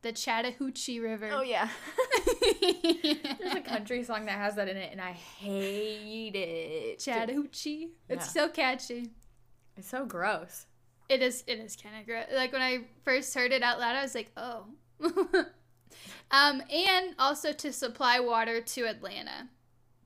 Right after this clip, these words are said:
Speaker 1: I love Atlanta. I'd live in Atlanta.
Speaker 2: Nope.
Speaker 1: If I got a
Speaker 2: Hate
Speaker 1: job
Speaker 2: it.
Speaker 1: there, I'd be like, "Yep, let's
Speaker 2: Hate
Speaker 1: go."
Speaker 2: it. Hate it. I hate their interstate, really.
Speaker 1: Yeah. Yeah, I guess that is true.
Speaker 2: I live outside of Atlanta.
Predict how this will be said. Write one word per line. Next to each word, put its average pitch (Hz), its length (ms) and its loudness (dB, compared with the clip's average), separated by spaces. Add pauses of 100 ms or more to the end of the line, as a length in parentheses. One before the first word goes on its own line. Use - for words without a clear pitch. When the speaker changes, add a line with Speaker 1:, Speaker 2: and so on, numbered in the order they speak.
(100)
Speaker 1:
I 359 120 0
love 262 220 0
Atlanta. 196 340 -10
I'd 277 160 -6
live 220 160 -8
in 214 100 -12
Atlanta. 143 440 -14 (280)
Speaker 2:
Nope. 180 220 -8 (460)
Speaker 1:
If - 240 -18
I 240 80 -4
got 277 140 0
a - 20 0
Speaker 2:
Hate 185 60 0
Speaker 1:
job 220 180 -2
Speaker 2:
it. - 20 -6
Speaker 1:
there, 240 140 -4
I'd 226 80 -10
be 233 60 -8
like, 214 180 -10
"Yep, 233 280 -8 (140)
let's 247 140 -12
Speaker 2:
Hate 226 200 2
Speaker 1:
go." 233 60 0
Speaker 2:
it. 233 160 0 (280)
Hate 170 280 -4
it. - 140 -14 (580)
I 208 60 -8
hate 285 200 -6
their 277 120 -2
interstate, 170 500 -12
really. 160 340 -12 (1600)
Speaker 1:
Yeah. 285 420 8 (600)
Yeah, 359 160 -2
I 381 100 2
guess 349 240 -2
that 233 180 -2
is 226 260 -6
true. 233 120 -8
Speaker 2:
I 226 300 -4
live 370 240 -2
outside 190 600 -4
of 165 100 -8
Atlanta. - 580 -16